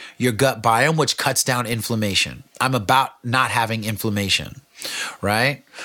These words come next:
Okay. And so if you boil that up, put, like, lemon and raw honey in it to your taste. I barely put more than, like, in a pot of eight cups, I put, like,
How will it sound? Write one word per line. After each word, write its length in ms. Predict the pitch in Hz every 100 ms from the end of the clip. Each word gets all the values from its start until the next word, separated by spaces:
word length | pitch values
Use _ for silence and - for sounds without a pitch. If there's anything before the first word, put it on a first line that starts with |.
| - 104
Okay. 480 | 110 120 131 143 -
And 200 | 123 120
so 440 | - 139 131 123 - - -
if 200 | 120 127
you 720 | 139 170 180 185 180 175 160 -
boil 440 | 104 127 147 165
that 240 | 170 180 180
up, 320 | 143 165 - _ _ - _ _ -
put, 180 | 127 143
like, 480 | 139 131 123 - - _ _ _ _ _ _ _ - -
lemon 600 | 117 143 160 165 175 175 -
and 500 | 131 131 127 123 113
raw 340 | 110 127 143
honey 340 | 143 170 165 123
in 80 | 120
it 260 | 139 -
to 140 | - 131
your 160 | 139
taste. 400 | 143 139 131 135 -
I 140 | 131
barely 380 | 127 143 147 131
put 320 | - 123 -
more 300 | 117 120 113
than, 180 | 104 104
like, 380 | 98 92 - - - -
in 120 | 151
a 60 | 147
pot 300 | - 151 156
of 120 | 147 139
eight 180 | 147
cups, 300 | - 147 170
I 100 | 117
put, 240 | 113 131 110
like, 420 | 110 104 92